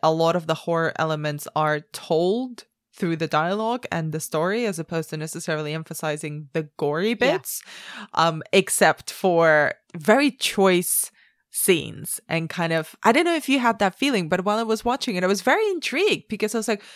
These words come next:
Speaker 1: "Oh, this is kind of moody. This is kind of like the plot for Psycho,
Speaker 2: <laughs>
Speaker 1: basically,"
Speaker 2: Yeah.
Speaker 1: because it's a lot about, you know, the sister coming to look for her brother with her boyfriend. And it's, like, basically essentially what happens in the second part of
Speaker 2: Yeah,
Speaker 1: Psycho as
Speaker 2: big
Speaker 1: well.
Speaker 2: time.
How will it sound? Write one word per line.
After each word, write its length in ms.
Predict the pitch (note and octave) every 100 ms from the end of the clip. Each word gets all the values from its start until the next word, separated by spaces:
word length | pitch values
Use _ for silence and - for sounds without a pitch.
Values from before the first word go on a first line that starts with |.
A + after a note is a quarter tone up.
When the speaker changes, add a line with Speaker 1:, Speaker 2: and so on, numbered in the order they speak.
| - -
Speaker 1:
"Oh, 40 | B4+
this 160 | G4+ G4+
is 140 | F#4
kind 160 | G4+ D#4+
of 40 |
moody. 540 | G3+ G3+ A#3 B3 B3
This 200 | G3+ G3+
is 100 | G#3
kind 200 | - A#3+
of 120 | C4 A3
like 160 | G3
the 80 | F#3
plot 340 | - F3+ F#3+
for 160 | - F#3
Psycho, 500 | - - E3 - F#3
Speaker 2:
<laughs> 140 | G3+ E3
Speaker 1:
basically," 400 | C#4 G3 D4 F#3+
Speaker 2:
Yeah. 60 |
Speaker 1:
because 300 | A3 - C#3+
it's 140 | D3+ -
a 60 |
lot 260 | D#3+ D#3+ E3
about, 420 | D#3+ D3+ D3 D3
you 80 | E3+
know, 140 | D#3 D#3+ - - -
the 180 | F3+ G3
sister 880 | F#3+ - G3 - - F#3 F3+ F3 F3 - - -
coming 460 | - G3+ G3 F#3+ F#3
to 160 | -
look 260 | F3+ F3+ F3
for 640 | - F3 E3+ E3 E3 D#3+ -
her 300 | F3 E3 D#3 -
brother 600 | F#3 E3+ E3+ E3 E3 D#3+
with 240 | E3 D#3 -
her 140 | A#3+
boyfriend. 760 | A#3+ A3 G#3 - G3 F#3+ F3+ D#3+
And 100 | D#3
it's, 140 | D3+
like, 140 | F3+ D3 _ _ -
basically 360 | B3+ - -
essentially 440 | C#3+ - F#3+ E3+ D#3
what 140 | D3+
happens 540 | E3 D#3 D#3 D3+ D#3+ - - - G3
in 180 | F#3 E3
the 80 | D#3+
second 340 | E3 D#3+ D#3+
part 160 | G3 A3+
of 60 |
Speaker 2:
Yeah, 60 | G#3+
Speaker 1:
Psycho 340 | D#3 E3+ E3+
as 100 | E3 F#3
Speaker 2:
big 80 |
Speaker 1:
well. 260 | G3 F#3+
Speaker 2:
time. 80 | F#3